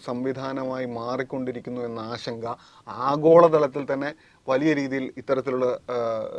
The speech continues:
എൻ ജി ഒകളൊക്കെ നടത്തുന്ന റിപ്പോർട്ടുകളിൽ, ആ, പരാമർശിക്കപ്പെടുന്നു. വളരെ, ആ, അപകടം പിടിച്ച അവസ്ഥയിൽ നിലനിൽക്കുന്ന പതിനെട്ട് രാജ്യങ്ങളുടെ ലിസ്റ്റിൽ ഇന്ത്യ ഉൾപ്പെടുന്നുണ്ട് എന്നുള്ളതാണ് അതിൽ ഏറ്റവും പ്രധാനപ്പെട്ട കാര്യം. ആ, അത്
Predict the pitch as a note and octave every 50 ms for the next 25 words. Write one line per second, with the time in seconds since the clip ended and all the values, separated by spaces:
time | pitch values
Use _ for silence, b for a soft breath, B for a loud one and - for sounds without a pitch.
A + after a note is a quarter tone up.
0 | - - - - - C3+ C3+ B2+ C#3 C#3 C3+ B2+ C3 B2+ B2+ B2+ - C3+ B2+ A#2+
1 | A#2 A#2 A#2 - C#3 C3 C3 C3 B2 A#2+ G#2+ - C3+ C3 B2+ - C3+ C3 B2+ B2+
2 | B2+ B2+ G2 - - - A#2+ A#2 A2+ G#2+ - A#2+ A#2 B2 B2+ C3 C3 - - C3+
3 | A#2+ C3+ A#2 C3 B2+ B2+ D3 F3 b b b b b b b - C#3 D3 D#3 E3+
4 | F#3 G#3 G#3+ G3 - - _ - C3+ C#3 C3+ B2+ A#2+ A#2+ F2+ - - - - A#2+
5 | B2+ C#3 D#3 D#3+ F3+ F3+ F#3+ F#3 D#3+ D3 D3 C3 - D3+ C3+ C3 A#2+ - - D3
6 | D3 D3 C#3 C3+ C3 C3 C3 C#3 C3+ B2+ - C#3 C3+ C#3 D3 D3+ - D#3 C3+ C3
7 | D3+ D#3+ E3+ D#3+ - F3 D3 C#3+ C3 B2+ A#2+ C3 B2+ C3 B2+ B2+ A#2+ B2+ B2 A#2+
8 | A#2+ A2+ - _ - B2+ B2+ - - C3 B2+ C3 C3+ C#3+ C#3 D#3 C#3+ C3 B2+ A#2
9 | - B2+ C3 C3 B2+ C3 B2 A#2 A#2+ A#2 A#2+ A#2+ A#2 A#2+ A#2+ A#2+ A#2+ A#2+ B2 A#2
10 | - C3+ B2+ - A#2+ A2 C3 B2 B2 A#2+ A2+ A#2 A#2 A2+ A2 - - - A2+ B2
11 | - - - A#2+ B2+